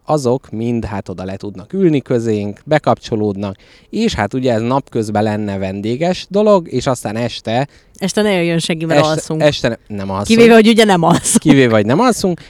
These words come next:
Speaker 1: de ha kicsit hűvösebb van, vagy bármi, be tudunk húzódni a lakóautóba, illetve ott ugye hát a kakkantás, ugye nagyon fontos,
Speaker 2: <laughs>
Speaker 1: ö, tényező, illetve kis főzés, mőzésre is le-, le-, van, ö, lehetőség.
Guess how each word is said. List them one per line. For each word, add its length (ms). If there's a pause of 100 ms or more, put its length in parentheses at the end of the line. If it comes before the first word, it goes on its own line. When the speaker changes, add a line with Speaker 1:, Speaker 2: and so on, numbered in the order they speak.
(120)
Speaker 1:
de 120
ha 60
kicsit 340
hűvösebb 480
van, 160
vagy 160
bármi, 320
be 140
tudunk 360
húzódni 440
a 60
lakóautóba, 680
illetve 400
ott 220
ugye 180
hát 160
a 40
kakkantás, 680
ugye 120
nagyon 260
fontos, 520 (220)
Speaker 2:
<laughs> 180
Speaker 1:
ö, 320
tényező, 520
illetve 540
kis 260
főzés, 500
mőzésre 640
is 180
le-, 220
le-, 140
van, 340 (100)
ö, 140
lehetőség. 600